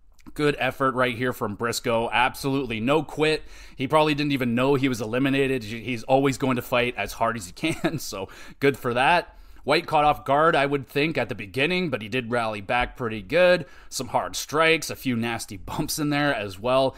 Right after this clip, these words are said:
Good match, seven out of ten. And White is now at nine points. Now we got the main event Continental Classic match. This, oh baby. Swerve Strickland at nine points versus Jon Moxley,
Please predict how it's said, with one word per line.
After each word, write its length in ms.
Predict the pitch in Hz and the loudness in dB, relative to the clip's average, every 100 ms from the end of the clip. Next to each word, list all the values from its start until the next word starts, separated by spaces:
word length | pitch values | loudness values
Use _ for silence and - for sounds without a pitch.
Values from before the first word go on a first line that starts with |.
| - - | -10 -2
Good 180 | 285 | 0
match, 380 | 294 285 101 - | 2 2 2 -4
seven 320 | - 185 190 | 0 2 2
out 220 | 190 185 - | 0 0 0
of 60 | |
ten. 280 | 143 104 80 - - - | -2 -4 -8 -18 -14 -2
And 260 | 185 185 | 0 2
White 260 | 151 147 151 | 2 2 0
is 180 | 139 107 | -4 -4
now 300 | 123 143 139 | 0 2 2
at 220 | 117 104 | 0 -4
nine 540 | 107 135 160 170 170 - - | -2 0 2 0 -2 -8 -14
points. 640 | - 143 139 - - - - - - - - - | -4 -2 -2 -4 -4 -4 -8 -18 -20 -20 -20 -8
Now 160 | 117 147 | -2 0
we 100 | 160 | 2
got 220 | 156 151 | 2 2
the 140 | 123 | -4
main 500 | 110 107 139 165 180 156 | -4 -2 0 0 0 0
event 600 | 139 120 131 151 - - | 0 0 0 0 -4 -10
Continental 520 | - 131 147 147 151 | 0 2 2 2 0
Classic 440 | 139 131 139 151 | 2 2 2 -2
match. 400 | 135 107 92 - | 0 -2 -4 -8
This, 400 | 90 123 147 - - - | -4 -2 -2 -4 -8 -6
oh 180 | 113 117 | -2 -2
baby. 400 | 110 95 - - - - | -2 -8 -10 -16 -16 -14
Swerve 760 | - - 117 147 220 262 262 226 - | -8 -8 0 6 8 8 6 -2 -6
Strickland 720 | - - - 131 - 196 208 202 | -8 -6 -2 -2 0 2 4 4
at 140 | 185 | 2
nine 280 | 190 185 185 | 2 2 0
points 360 | 190 190 190 | -2 0 -2
versus 440 | - 151 - 127 104 | -2 -2 0 -6 -8
Jon 720 | - 107 131 147 160 165 170 120 | -8 -4 0 4 4 4 2 -4
Moxley, 840 | 107 117 127 - 120 135 131 | 0 2 2 0 -4 -2 -2